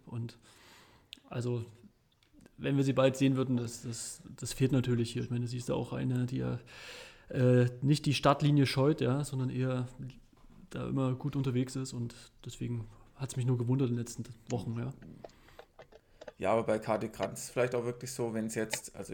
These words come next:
Speaker 2: ich weiß jetzt nichts, deswegen, falls sie jetzt irgendwie mit dem Wehwehchen oder einer Verletzung irgendwie zu kämpfen hat, sie ist auf Platz sechsundzwanzig von fünfundvierzig in der Weltrangliste. Ähm, da kannst du eigentlich Stand jetzt sagen, sie ist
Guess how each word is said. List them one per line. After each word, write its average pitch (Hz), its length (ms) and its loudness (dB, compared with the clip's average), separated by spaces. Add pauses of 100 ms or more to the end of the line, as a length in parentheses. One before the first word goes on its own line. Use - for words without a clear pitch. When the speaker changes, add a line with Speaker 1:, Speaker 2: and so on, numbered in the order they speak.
(120)
Speaker 2:
ich - 260 -14
weiß 101 200 -6
jetzt - 220 -10
nichts, 139 360 -4
deswegen, 110 540 -4 (520)
falls 110 220 2
sie 123 40 2
jetzt 117 140 -2
irgendwie 110 280 0
mit 110 140 -2
dem 107 160 -4
Wehwehchen 107 400 -6
oder 107 100 -2
einer 107 100 -4
Verletzung 107 440 -6
irgendwie 104 200 -6
zu - 120 -10
kämpfen 110 440 -6
hat, 123 180 -2
sie 120 100 -6
ist - 160 -4
auf - 140 -6
Platz - 320 -2
sechsundzwanzig 123 960 -4
von 110 160 -6
fünfundvierzig 113 680 -6
in 110 60 -4
der 110 140 -2
Weltrangliste. 117 880 -2 (800)
Ähm, 107 400 -2 (400)
da 98 100 -2
kannst 117 300 -4
du 113 40 2
eigentlich 117 180 2
Stand 113 300 -4
jetzt 117 200 -4
sagen, 113 240 2
sie - 140 -6
ist - 260 -10